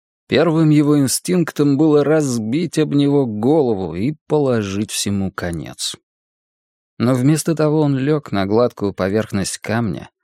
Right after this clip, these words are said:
прохлада которого несколько остудила его раздражение. Он чувствовал жесткость минерала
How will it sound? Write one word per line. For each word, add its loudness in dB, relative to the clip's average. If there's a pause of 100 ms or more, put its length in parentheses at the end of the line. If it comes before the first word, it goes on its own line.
(320)
прохлада 0
которого 0
несколько 0
остудила 0
его 2
раздражение. -6 (680)
Он 2
чувствовал 2
жесткость 0
минерала 2